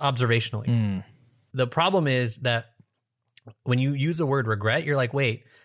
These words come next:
Speaker 1: regret would mean I have an attachment to it. And if I have an attachment to it, that means that I'm not gonna be able to move through the next thing that I'm gonna get it, run into that I imaginarily think I'm gonna have regret over."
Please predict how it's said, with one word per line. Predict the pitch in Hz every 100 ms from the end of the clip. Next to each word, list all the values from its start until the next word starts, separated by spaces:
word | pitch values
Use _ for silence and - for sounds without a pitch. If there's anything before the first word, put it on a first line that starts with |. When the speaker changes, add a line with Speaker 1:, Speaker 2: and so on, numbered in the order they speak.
| _
Speaker 1:
regret | 123 120 156 196
would | 160 135
mean | 120 120 107 107 - _ _ _ -
I | 127
have | 131 120
an |
attachment | 110 120 110 - 107
to | - 117
it. | - _ _ _ _ _ -
And |
if | 127
I | 135
have | 127 185
an | 208
attachment | 175 170 160 - 123
to | 131 120
it, |
that | 120 127
means | 143 131
that | 131 120 -
I'm | 135
not | 131 143 143
gonna | 151
be | 139
able | 127 120
to |
move | 117 117 113
through | - 120 113 107 107 _ _
the | 127
next | 120 123 185 - -
thing | - 117 95 101 - _ _ _ _ _ _ _ _ _ _ -
that | 127 123
I'm | 127 123
gonna | 127 120
get | 117 113
it, | 117
run | 120 117
into | 117 113 113 104
that | 104 117
I | 117 120
imaginarily | 117 117 117 117 113 113 110 113 107
think | - 113 104
I'm | 110
gonna | 104
have | 104 98
regret | 98 104 101
over." | 101 98 107